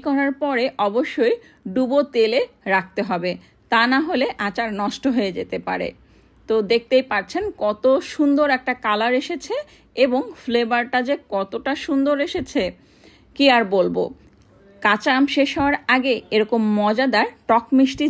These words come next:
ঝাল আমের আচার তৈরি করুন। আচারের এই রেসিপিটি যদি ভালো লেগে থাকে, একটা লাইক দিবেন, কমেন্ট করবেন, এবং যারা এখনও আমার পেজটি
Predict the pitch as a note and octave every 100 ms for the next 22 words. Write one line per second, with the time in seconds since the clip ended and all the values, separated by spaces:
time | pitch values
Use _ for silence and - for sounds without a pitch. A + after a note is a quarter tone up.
0 | A3 A3 B4+ - G#3+ G#3+ A#3 A#3 D4 A4
1 | - G3+ F#3+ F3+ F3 E3 E3 C#3 - _
2 | _ - A#3 A#3 D4 D4+ D4+ - B3+ A3+
3 | A#3 F4+ - D4+ D#4+ E4 D#4 C4 A#3 A3
4 | C4+ C#4+ F#4 D#4+ F#4 A#3 - - A#3 A#3+
5 | A3 G3+ G#3 A3+ A#3 C4+ D4 D4 C4+ C4+
6 | D4 D#4 C#4+ C#4 A#4 - A3+ A3+ A3+ A3
7 | G#3+ A3 G#3 A3 F4 G#4+ F#4+ D4 C4+ B3+
8 | -